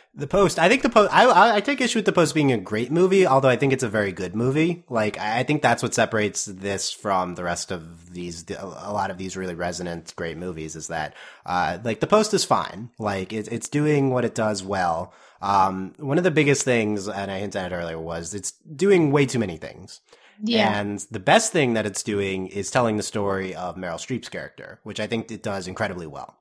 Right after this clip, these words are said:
Speaker 1: And I think, I agree, this is a great performance by Meryl Streep. A lot of people are like, "Oh, another Meryl Streep nomination." This one was actually great. Like, this
Speaker 2: Yeah.
Speaker 1: is, this is, like, and it's telling the story of, uh, a really important woman in history.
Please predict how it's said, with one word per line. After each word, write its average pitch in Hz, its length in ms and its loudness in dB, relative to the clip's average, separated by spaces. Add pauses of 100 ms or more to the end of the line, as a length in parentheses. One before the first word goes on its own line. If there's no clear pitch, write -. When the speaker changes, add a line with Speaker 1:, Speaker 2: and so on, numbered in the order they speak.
(320)
Speaker 1:
And 85 320 -4
I 85 40 -8
think, 85 220 -10
I 120 140 0
agree, 165 180 0
this 104 140 -2
is 113 320 -10
a 107 80 -8
great 113 400 -2
performance 101 400 -2
by 95 100 -2
Meryl 90 240 -2
Streep. - 220 -2
A 92 40 -8
lot 98 120 0
of - 40 -10
people 90 200 -8
are - 20 -6
like, 78 180 -6
"Oh, 107 140 0
another 95 260 -2
Meryl 92 200 -4
Streep 120 240 -4
nomination." 78 340 -8 (160)
This 208 180 4
one 254 200 6
was 185 120 4
actually 165 300 6
great. 127 260 -2
Like, 185 160 0
this 302 120 10
Speaker 2:
Yeah. 302 80 10
Speaker 1:
is, 120 180 -2 (300)
this 123 160 -4
is, 117 120 -6
like, 120 200 -2
and 127 360 0
it's 131 200 -6
telling 135 240 2
the 123 80 0
story 123 400 0
of, 101 240 -4
uh, 95 240 -2
a 98 80 -4
really 101 180 -6
important 98 320 -6
woman 98 220 -6
in 90 100 -6
history. 104 560 -4